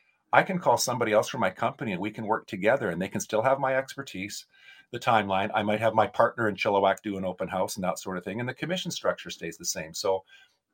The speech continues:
you know, this is how I make it easy to survive and thrive in this business, Martin, is I wanna offer the best value proposition that I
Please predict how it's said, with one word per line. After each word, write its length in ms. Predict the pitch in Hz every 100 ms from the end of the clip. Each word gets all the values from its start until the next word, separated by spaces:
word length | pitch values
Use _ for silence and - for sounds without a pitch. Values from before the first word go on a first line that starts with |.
| _ -
you 220 | 117 135
know, 160 | 135 123
this 200 | 143 131
is 120 | 123
how 200 | 151 143
I 80 | 127
make 240 | 117 -
it 80 | 113
easy 180 | 110 127
to 140 | 117
survive 500 | - 104 92 98 117
and 100 | 98
thrive 280 | 92 95 104
in 60 | 98
this 120 | 90
business, 340 | 101 110 104
Martin, 260 | 110 - 139
is 100 | 113
I 80 | 90
wanna 260 | 95 117 -
offer 460 | 101 101 107 104 - _ -
the 60 |
best 420 | 87 98 117 -
value 280 | - 104 110
proposition 680 | - 107 101 98 98 95 104
that 80 |
I 60 | 85